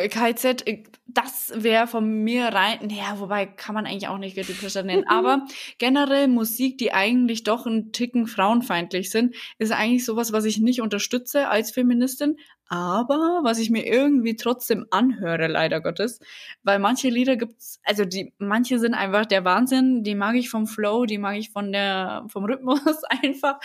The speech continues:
Speaker 1: aber die Texte, äh, so, "Deine Bitch, äh, d-, d-, strippt an der Stange für mich und danach reitet sie auf meinem Finger" oder keine Ahnung,
Speaker 2: <laughs>
Speaker 1: äh, wo ich mir dann immer denke, "Könnt ihr nicht über Männer singen, die auf irgendwelchen Schwänzen reiten?"
Speaker 2: <laughs>
Speaker 1: Also,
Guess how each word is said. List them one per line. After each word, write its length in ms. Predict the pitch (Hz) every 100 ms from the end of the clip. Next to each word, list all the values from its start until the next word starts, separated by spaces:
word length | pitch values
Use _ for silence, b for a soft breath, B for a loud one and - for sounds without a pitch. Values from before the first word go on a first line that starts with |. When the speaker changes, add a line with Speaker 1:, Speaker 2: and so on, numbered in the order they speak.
| B B B
Speaker 1:
aber 320 | - 247 269 262
die 280 | 247 269
Texte, 680 | 269 - 330 - - 240 285 320 B B B
äh, 300 | 247 254 262
so, 260 | 226 277 277
"Deine 420 | 208 285 302 320
Bitch, 540 | 233 285 349 269 -
äh, 600 | 262 285 320 320 330 311
d-, 540 | 226 202 262 330 370 320 202
d-, 160 | 233
strippt 440 | 226 - 294 349 320
an 160 | 320
der 100 | 330
Stange 380 | 302 - 311 349
für 160 | 349 330
mich 280 | 320 349 330
und 200 | 330 330
danach 320 | 330 330 330
reitet 360 | 269 311 359
sie 140 | - 339
auf 140 | 330
meinem 340 | 269 311 330 320
Finger" 480 | - 285 339 339
oder 220 | 269 262 269
keine 420 | - 220 269 254
Ahnung, 480 | 247 247 247 269 - B B
Speaker 2:
<laughs> 260 | B B B
Speaker 1:
äh, 420 | 233 240 247 233
wo 60 | 226
ich 120 | 254
mir 100 | 285
dann 120 | 294
immer 160 | 294 285
denke, 260 | 285 294 -
"Könnt 280 | - 240 247
ihr 80 | 339
nicht 180 | 330 240
über 220 | 202 185
Männer 440 | 165 170 190 277
singen, 280 | 277 302 294
die 100 | 285
auf 140 | 269 269
irgendwelchen 840 | 233 262 269 262 254 247 254 247
Schwänzen 640 | 247 - 190 226 240 294 269
reiten?" 720 | 269 285 277 277 294 294 135
Speaker 2:
<laughs> 460 | 196 - - - -
Speaker 1:
Also, 380 | 208 214 226